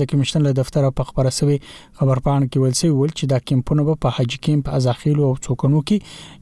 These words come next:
جوړیږي او تر یو دېرشم اکتوبر وروسته به افغانستان ته د ستنولو لپاره هغه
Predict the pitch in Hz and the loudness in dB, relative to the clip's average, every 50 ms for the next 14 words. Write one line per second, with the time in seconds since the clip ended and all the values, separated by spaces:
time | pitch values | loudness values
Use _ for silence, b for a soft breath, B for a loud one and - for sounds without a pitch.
0 | - - 139 135 139 143 165 165 151 190 185 160 - - 131 131 127 123 123 127 | -2 0 2 2 2 2 2 2 2 2 2 2 0 0 0 0 0 0 0 0
1 | 127 120 - - 156 143 123 117 - - 139 123 139 139 139 127 123 139 151 - | -2 -2 0 0 0 0 0 -2 -4 -2 -2 0 2 2 2 2 2 0 -2 -2
2 | - 170 156 165 151 135 127 123 120 - - 151 143 139 151 139 131 123 - - | -2 0 0 2 2 2 2 0 0 0 0 0 0 2 2 0 0 -2 -2 0
3 | - 131 127 123 120 120 - 143 135 131 131 127 131 123 117 | 2 2 2 2 2 0 0 0 2 2 2 0 0 -2 -4